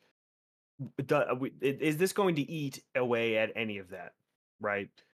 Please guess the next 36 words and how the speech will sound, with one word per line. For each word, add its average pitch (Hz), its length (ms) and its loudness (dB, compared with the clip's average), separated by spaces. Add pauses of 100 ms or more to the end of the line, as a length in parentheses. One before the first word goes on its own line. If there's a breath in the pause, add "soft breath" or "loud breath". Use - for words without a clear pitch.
(120)
Like, 101 300 -4 (520)
they're 131 140 2
saying 180 340 2
it's 165 160 0
not. 98 340 -2 (280)
They're 113 100 -4
saying 131 320 0
that 120 140 0
they're 120 140 2
just 117 320 -4
inf-, 135 300 -8 (340)
you 131 140 -4
know, 107 80 0
the 110 140 -4
money's 117 280 -2
kind 110 180 -8
of 101 260 -14
getting 120 320 -2
influxed 131 580 -2
in. 117 240 -2
They're 110 100 0
get-, 104 180 -8
they're 120 100 -2
getting 113 280 -2
more 113 300 2
money, 95 280 -6
and 95 300 -10
a, - 320 -8
a - 20 0
lot 110 180 2
of 95 100 -6
that 104 220 0
is 101 100 -8
going 95 300 -2
over 92 120 -10
here. 90 380 -14